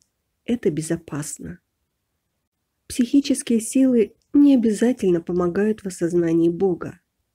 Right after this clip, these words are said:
но они могут привести искателя на путь осознания. Психические силы, как красивые цветы и растения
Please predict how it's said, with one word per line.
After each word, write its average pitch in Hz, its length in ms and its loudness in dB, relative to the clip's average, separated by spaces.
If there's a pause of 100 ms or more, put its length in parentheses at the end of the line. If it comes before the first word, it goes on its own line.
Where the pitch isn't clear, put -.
(720)
но 202 160 4
они 185 200 4
могут 190 380 0
привести 185 500 -2
искателя 190 560 -4
на 180 180 -2
путь 170 340 -4
осознания. 180 880 -6 (1300)
Психические 180 800 -4
силы, 185 520 -2 (460)
как 262 200 -4
красивые 226 580 0
цветы 214 420 -2
и 254 60 2
растения 185 800 -4